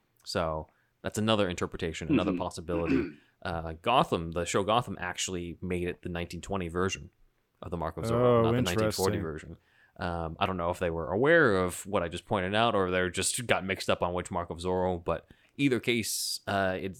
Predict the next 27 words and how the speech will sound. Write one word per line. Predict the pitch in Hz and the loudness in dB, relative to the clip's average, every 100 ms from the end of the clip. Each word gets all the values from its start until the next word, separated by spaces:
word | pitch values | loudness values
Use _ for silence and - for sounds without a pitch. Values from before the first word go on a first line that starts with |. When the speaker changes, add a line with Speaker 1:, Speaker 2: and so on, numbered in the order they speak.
| - | -6
Speaker 1:
even | 120 120 | -4 0
though | 104 92 | 0 0
it's | - | -2
meant | 135 147 | -4 -2
to | |
be | 120 | -2
the | 95 | 0
Tyrone | 104 92 87 | 0 0 -2
Power | 101 95 90 | 0 2 2
one, | 90 87 90 | 0 -2 -2
I | |
kinda | - 147 143 123 | -4 -4 -4 -4
like | 120 120 | -6 -6
the | 87 | -6
idea | 82 95 98 | -6 -6 -6
of | 85 | -6
it | 82 | -6
being | 87 85 | -8 -8
the | 78 | -8
nineteen | 82 82 82 | -8 -8 -10
twenty | - 82 76 | -10 -10 -8
silent | - 110 95 - | -4 -2 -2 -6
one, | 76 76 | -10 -10
just | - - | -12 -12
because | 87 80 | -8 -8
of | 76 | -6
the, | 76 | -10